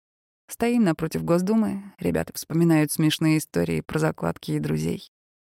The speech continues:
Таня и Галина сейчас готовятся к поступлению. Галя хочет стать модельером, а Таня поступает в медицинский колледж. Фил постепенно возвращается к обычной жизни.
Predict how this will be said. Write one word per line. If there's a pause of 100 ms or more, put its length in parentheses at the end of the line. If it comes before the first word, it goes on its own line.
(720)
Таня
и
Галина
сейчас
готовятся
к
поступлению. (180)
Галя
хочет
стать
модельером,
а
Таня
поступает
в
медицинский
колледж. (560)
Фил
постепенно
возвращается
к
обычной
жизни.